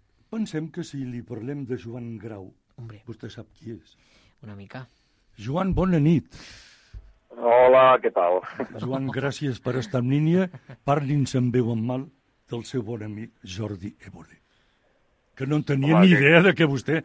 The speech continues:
Speaker 1: participava en el programa,
Speaker 2: Hòstia,
Speaker 1: eh?
Speaker 2: Joan, com t'han enredat?
Speaker 3: Sí, ui, ja, ja saps, aquí, eh, caramboles del destino.
Speaker 1: Endavant, endavant, Joan, amb les opinions.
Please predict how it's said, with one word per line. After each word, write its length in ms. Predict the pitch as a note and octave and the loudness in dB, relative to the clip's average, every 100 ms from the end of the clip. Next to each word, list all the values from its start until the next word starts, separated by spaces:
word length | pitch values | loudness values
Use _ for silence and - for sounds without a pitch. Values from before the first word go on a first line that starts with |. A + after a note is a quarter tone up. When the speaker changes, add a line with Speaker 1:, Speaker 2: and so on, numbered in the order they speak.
| - | -8
Speaker 1:
participava 680 | _ C3+ C#3+ A#2 A#2+ B2 C#3 | _ -6 -4 -6 -2 -2 0
en 80 | B2 | -2
el 80 | A2+ | -4
programa, 520 | - - - A2+ G#2+ | -8 -12 -12 -14 -12
Speaker 2:
Hòstia, 100 | A#2 | -14
Speaker 1:
eh? 60 | A#2+ | -12
Speaker 2:
Joan, 240 | B2+ C3+ | -14 -14
com 140 | B2 C#3+ | -16 -14
t'han 160 | D#3+ E3 | -10 -8
enredat? 540 | D3+ D#3+ E3 - _ _ _ _ _ _ _ _ B2 | -8 -10 -12 -16 _ _ _ _ _ _ _ _ -10
Speaker 3:
Sí, 60 | - | -6
ui, 420 | A2 A2 C#3+ A#2 | 0 4 4 4
ja, 240 | G#2 G#2 G#2 - | 4 2 0 -2
ja 220 | G#2+ A2 G#2+ | 0 0 2
saps, 240 | A2+ G2 G2+ | 0 0 -4
aquí, 180 | F#2 | 0
eh, 440 | G#2 B2+ G2+ G2 F#2 F2+ | -2 0 -2 -2 -4 -10
caramboles 520 | - A2 G#2 A2+ A#2+ A2 | -4 0 2 4 4 4
del 160 | A2 | 2
destino. 440 | G2 - - F#2+ F2 - | 2 0 -4 -2 -2 -2
Speaker 1:
Endavant, 480 | - D3 F3 G#3 F#3+ | -2 4 4 4 2
endavant, 340 | E3+ F3 E3+ D3+ | 0 -2 -4 -4
Joan, 220 | D#3 D#3 | -2 -2
amb 80 | C#3 | -4
les 160 | C3 | -4
opinions. 640 | B2 B2 A#2 A2 G#2 G#2+ | -4 -6 -8 -8 -10 -16